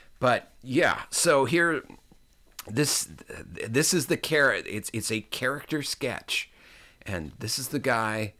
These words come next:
who you have to deal with. So, yeah, and most of the time you don't know what the hell he's,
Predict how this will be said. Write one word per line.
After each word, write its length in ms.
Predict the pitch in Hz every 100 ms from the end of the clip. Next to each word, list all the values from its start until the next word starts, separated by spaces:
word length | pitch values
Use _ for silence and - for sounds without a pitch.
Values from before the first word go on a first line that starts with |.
| _ _ -
who 80 | 101
you 220 | 95 98
have 220 | 101 92
to 80 | 90
deal 360 | 87 92 87
with. 400 | 78 50 - - _ - - _
So, 760 | - 110 98 92 92 90 85 _ _ -
yeah, 280 | 98 65 - -
and 420 | 98 92 92 -
most 320 | 104 107 117
of 80 | 131
the 60 | 117
time 340 | 113 113 113
you 180 | 101 101
don't 340 | 92 107 98 -
know 200 | 95 87
what 600 | 87 85 87 107 - 113
the 100 | 98
hell 200 | 101 92
he's, 240 | 90